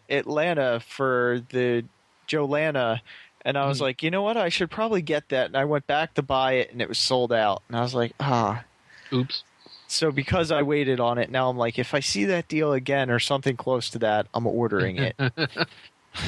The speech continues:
Speaker 2: I thought about it too, but then it's like, you know, I still don't really want that Jetfire.
Speaker 1: Yeah, I mean,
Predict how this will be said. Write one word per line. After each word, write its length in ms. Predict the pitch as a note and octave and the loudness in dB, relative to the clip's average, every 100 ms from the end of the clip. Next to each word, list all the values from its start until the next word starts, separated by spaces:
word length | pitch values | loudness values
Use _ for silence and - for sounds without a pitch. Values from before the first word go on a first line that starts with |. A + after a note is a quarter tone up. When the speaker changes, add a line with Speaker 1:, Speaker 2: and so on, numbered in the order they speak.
| - - - _ _ _ _ _ _ _ _ _ | -4 -6 -14 _ _ _ _ _ _ _ _ _
Speaker 2:
I 80 | A3+ | -2
thought 140 | C#4+ B3+ | -2 -2
about 140 | F#3+ | -2
it 80 | D#3 | -4
too, 240 | - E3+ D3+ | -4 -2 0
but 120 | C3+ | 0
then 140 | C#3 | 0
it's 100 | C3+ | 0
like, 200 | C3 B2 - - - - _ | -2 -4 -8 -20 -20 -20 _
you 140 | - F#3+ | -6 -2
know, 160 | A#3 | 0
I 80 | F#3+ | -2
still 200 | F3 G#3+ | -2 -2
don't 220 | G#3 F3+ | 0 0
really 280 | D#3 E3+ E3 | -2 0 0
want 260 | C3+ C3+ C3+ | 0 -2 0
that 160 | A2+ | -2
Jetfire. 600 | G#2+ A2+ - A2+ A2 A2+ - _ _ _ _ _ _ _ _ _ _ - - _ - _ _ _ _ _ _ _ _ - - _ _ _ _ _ B2 | 0 -4 -2 0 0 -2 -6 _ _ _ _ _ _ _ _ _ _ -20 -20 _ -20 _ _ _ _ _ _ _ _ -14 -14 _ _ _ _ _ -6
Speaker 1:
Yeah, 400 | G3 G3+ F3+ - | 0 2 2 2
I 120 | F#3+ | 2
mean, 180 | F#3+ | 0